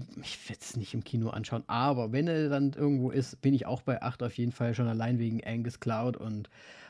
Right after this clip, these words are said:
ähm, ja, ich find's irgendwie ganz, auch ganz interessant so und mein, kann man, ist so ein schöner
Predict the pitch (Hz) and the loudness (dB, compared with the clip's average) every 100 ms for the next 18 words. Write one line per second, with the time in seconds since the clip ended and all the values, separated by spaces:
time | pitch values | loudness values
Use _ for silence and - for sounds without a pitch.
0 | - 110 113 110 107 104 - _ _ _ | -8 -2 0 2 0 -2 -8 _ _ _
1 | _ _ _ _ _ _ - 117 127 190 | _ _ _ _ _ _ -8 0 4 4
2 | 147 139 123 127 127 120 147 175 170 151 | 6 4 4 6 6 8 6 6 4 0
3 | - - 180 381 285 269 120 - 117 117 | -4 0 0 4 2 4 2 2 2 4
4 | 110 113 117 117 113 120 _ 131 117 120 | 2 0 0 0 -2 -6 _ -2 2 0
5 | 123 _ - - 160 175 98 - 190 160 | -2 _ -8 2 4 4 2 2 4 4
6 | - 190 196 | 4 4 4